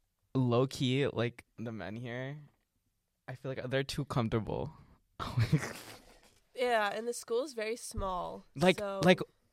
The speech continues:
Speaker 1: if you hook up with one person, that one person's gonna tell someone else, who tells someone else, who tells someone else, and then it's gonna get back to me.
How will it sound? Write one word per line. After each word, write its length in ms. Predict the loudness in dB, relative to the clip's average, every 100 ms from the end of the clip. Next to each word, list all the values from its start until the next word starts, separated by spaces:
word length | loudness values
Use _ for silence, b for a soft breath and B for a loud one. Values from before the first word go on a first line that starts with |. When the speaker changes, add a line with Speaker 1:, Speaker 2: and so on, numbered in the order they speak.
| _
Speaker 1:
if 180 | 4 6
you 120 | 4
hook 220 | 6 6 6
up 160 | 6
with 100 | 4
one 340 | 4 4 4 6
person, 720 | 4 2 2 0 2 -2 -6 _ _ _ _ _ _ _ _ -14 -12 2
that 260 | 8 10
one 160 | 10 6
person's 280 | 4 2 2
gonna 160 | 4 4
tell 160 | 4
someone 280 | 2 2 2
else, 180 | 2 0
who 60 | 0
tells 240 | 0 0
someone 180 | -2 -4
else, 140 | -6
who 80 | -8
tells 220 | -8 -8
someone 180 | -8 -10
else, 180 | -10 -8
and 120 | -2
then 80 | 0
it's 100 | 2
gonna 180 | 2 6
get 200 | 6 8
back 240 | 6 6
to 120 | 2 0
me. 260 | 0 -2